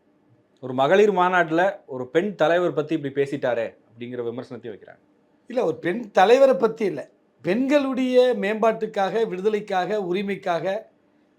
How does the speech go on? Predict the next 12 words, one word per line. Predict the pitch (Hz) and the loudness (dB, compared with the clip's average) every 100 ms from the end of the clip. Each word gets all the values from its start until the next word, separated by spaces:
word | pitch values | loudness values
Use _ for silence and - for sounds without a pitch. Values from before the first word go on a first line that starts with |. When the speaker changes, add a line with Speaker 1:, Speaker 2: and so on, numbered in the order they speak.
| _ _ - | _ _ -2
Speaker 2:
அவர்கள் | 180 208 202 202 196 180 - - - | 2 2 2 0 -2 -4 -12 -14 -6
சீரழிந்து | 269 269 262 254 220 262 262 - _ _ _ _ _ _ _ _ _ 156 | 0 2 2 0 -6 -8 -8 -14 _ _ _ _ _ _ _ _ _ 4
வாழ்க்கையை | 190 254 247 254 247 247 247 - _ _ _ _ _ _ _ - 175 202 | 6 6 4 0 2 0 -2 -12 _ _ _ _ _ _ _ -20 -14 -6
நிலைகுலைந்திருக்கக்கூடிய | 214 269 240 269 269 240 196 220 180 214 208 196 170 - _ | -2 0 0 0 -2 -4 -6 -8 -8 -6 -4 -4 -4 -10 _
பெண்களுக்காக | 196 214 226 220 - 165 156 185 - _ _ _ _ _ _ _ 196 | -6 -2 0 -2 -2 -8 -8 -8 -10 _ _ _ _ _ _ _ -6
இந்த | 208 | -2
மாநாடு, | 190 185 233 240 226 214 240 240 - | 2 4 4 0 -2 -2 -2 -4 -8
அவருடைய | - 185 185 175 | -6 -6 -4 -2
வாழ்க்கையை | 175 208 214 214 170 | 0 -2 -2 -6 0
மேம்படுத்துவதற்காகத்தான் | 233 277 269 196 233 220 214 208 202 196 214 | 2 4 2 2 -2 -2 0 -2 -2 -6 -8
இந்த | 180 | -8
மாநாடு. | 156 147 135 123 | -8 -10 -12 -18